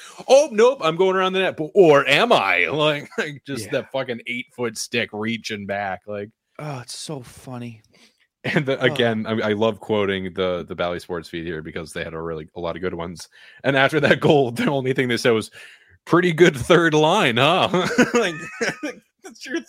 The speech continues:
Speaker 1: third
Speaker 2: Yeah.
Speaker 1: line pulling that shit. And that came from a pretty good Grizzly pass, too.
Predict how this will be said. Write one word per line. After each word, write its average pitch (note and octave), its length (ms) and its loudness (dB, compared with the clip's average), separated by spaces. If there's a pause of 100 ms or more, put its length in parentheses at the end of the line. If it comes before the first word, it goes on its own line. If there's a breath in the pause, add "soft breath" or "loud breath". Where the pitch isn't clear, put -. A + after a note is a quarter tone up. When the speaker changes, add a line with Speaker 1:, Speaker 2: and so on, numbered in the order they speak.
(140)
Speaker 1:
third D#3 240 -8
Speaker 2:
Yeah. C#3 160 -2
Speaker 1:
line B2+ 240 -6
pulling B2+ 240 -4
that B2+ 120 -8
shit. C#3 180 -4
And C3+ 100 -8
that D3 160 -2
came C3+ 340 -6 (260 soft breath)
from C#3+ 140 -6
a B2 80 -2
pretty B2+ 200 -2
good A2+ 200 -2
Grizzly G#2+ 320 -2
pass, F#2+ 320 -2
too. F#2 300 -4